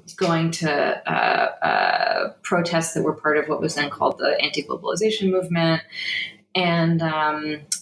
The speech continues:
that was very important to me. That, that kind of direct action was very important to me.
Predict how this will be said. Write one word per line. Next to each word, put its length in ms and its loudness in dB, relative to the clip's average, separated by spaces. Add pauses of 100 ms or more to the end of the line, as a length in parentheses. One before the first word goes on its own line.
that 200 0
was 140 2
very 220 0
important 480 -2
to 100 2
me. 500 0
That, 220 2 (140)
that 180 2
kind 140 2
of 80 -6
direct 300 2
action 340 -2
was 140 -2
very 200 2
important 440 -2
to 100 -4
me. 360 0